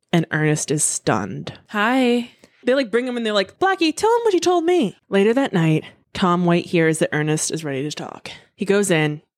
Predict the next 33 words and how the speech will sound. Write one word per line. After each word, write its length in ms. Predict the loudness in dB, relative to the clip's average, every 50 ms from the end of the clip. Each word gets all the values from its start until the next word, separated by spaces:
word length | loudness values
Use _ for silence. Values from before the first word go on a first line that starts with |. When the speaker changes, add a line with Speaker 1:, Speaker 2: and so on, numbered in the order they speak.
| _ -2
Speaker 1:
and 80 | 0 2
he 80 | 2 2
goes 140 | 2 0 0
on 300 | 0 0 2 4 4 4
and 80 | 4 4
on 180 | 4 2 2
about 200 | 4 4 2 2
how 140 | 2 0 0
he 160 | 0 2 0
had 100 | 0 0
always 400 | 0 2 2 2 2 2 0 0
worshipped 420 | -2 -2 0 0 0 -2 -2 -2 -2
his 120 | -2 0
Uncle 320 | 0 0 0 0 0 0 2
William 300 | 2 2 2 2 2 0
Hale 400 | 0 0 0 0 -2 -6 -8 -10 _ _
Speaker 2:
Yep. 400 | -8 -4 -2 0 0 -2 -2 -6 _ _ _ _
Speaker 1:
and 120 | 0 2 2
always 300 | 4 2 2 0 0 0
followed 300 | -2 -2 0 0 0 -2
his 120 | -2 -4
orders. 440 | -4 -8 -8 -8 -8 -8 -10 -10 -14 _ _ _ _ -4
He 100 | -2 0
says 220 | 2 2 2 2 2
that 100 | 0 0
he 100 | 0 0
wasn't 380 | 2 2 2 2 2 0 -2
privy 360 | -4 -2 0 0 2 2 0
to 140 | -2 -2 -2 0
all 180 | 0 0 0
of 60 | 0
his 140 | 0 -4 -6
plots, 680 | -8 -8 -4 0 2 2 2 0 -2 -4 -12 -12 -12